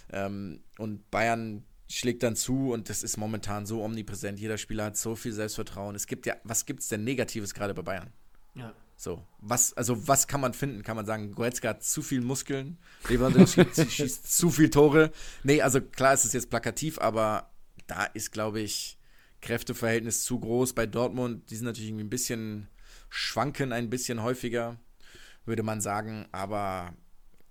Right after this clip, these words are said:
Speaker 1: ja, das, da ist mir die, die Kluft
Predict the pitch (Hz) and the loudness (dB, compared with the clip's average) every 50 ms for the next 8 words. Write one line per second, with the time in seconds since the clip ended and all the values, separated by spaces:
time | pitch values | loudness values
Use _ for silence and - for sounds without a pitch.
0 | - - - - - - 67 90 98 95 - - - - - - - - - - | -20 -20 -16 -12 -10 -10 -10 -10 -12 -14 -16 -18 -18 -20 -20 -20 -20 -20 -20 -20
1 | - - _ - - - _ _ - - 92 107 113 - - - - - 101 104 | -20 -20 _ -20 -20 -20 _ _ -6 -4 -4 -2 -2 -4 -4 -6 -2 0 2 2
2 | 113 123 - - 123 117 117 113 110 110 107 104 104 104 98 87 - 113 101 - | 4 2 2 -2 -2 -2 -2 -2 -2 -2 -2 -2 -2 -4 -6 -8 -10 -10 -10 -6
3 | - 127 131 123 - - - - - | 0 0 0 0 0 -6 -12 -14 -16